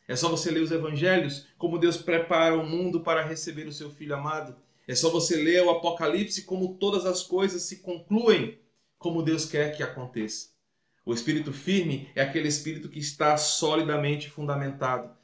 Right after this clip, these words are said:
na promessa e na certeza de que, estando em Deus, nada pode nos separar do seu amor. O segundo texto que nos ajuda a pensar sobre como o espírito firme sustenta o homem em sua calamidade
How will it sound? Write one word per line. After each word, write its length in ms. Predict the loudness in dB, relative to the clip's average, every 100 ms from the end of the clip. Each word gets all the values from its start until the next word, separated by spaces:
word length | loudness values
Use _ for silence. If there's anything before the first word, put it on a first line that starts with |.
| _ -8
na 180 | -6
promessa 600 | -4 -2 2 2 2 0 -2
e 40 |
na 120 | -2
certeza 760 | -4 -4 -6 -4 -2 -2 -4 -8 _
de 140 | -10 -6
que, 140 | -2
estando 580 | 0 0 2 2 2 2
em 180 | 2 2
Deus, 540 | 4 2 2 -4 -10 _ -6
nada 280 | -2 0
pode 320 | 0 4 4 2
nos 160 | -4
separar 400 | -4 -4 -2 -2
do 100 | -4
seu 200 | -6 -8
amor. 280 | -8 -12 -20 _ _ _ _ _ _ _
O 80 | -4
segundo 400 | -2 -2 -2 2
texto 340 | 4 2 -4
que 80 | -4
nos 160 | -2
ajuda 400 | 0 0 -2 0
a 80 | 0
pensar 500 | 0 -4 0 4 4
sobre 440 | 2 0 0 -2 -2
como 300 | 2 2 4
o 80 |
espírito 500 | 0 -2 -4 -6 -8
firme 400 | -16 -10 -8 -6
sustenta 560 | -8 -12 -14 -14 -8 -6
o 100 | -4
homem 280 | -4 -4 -6
em 40 |
sua 260 | -10 -10 -10
calamidade 760 | -6 -6 -6 -2 0 0 -2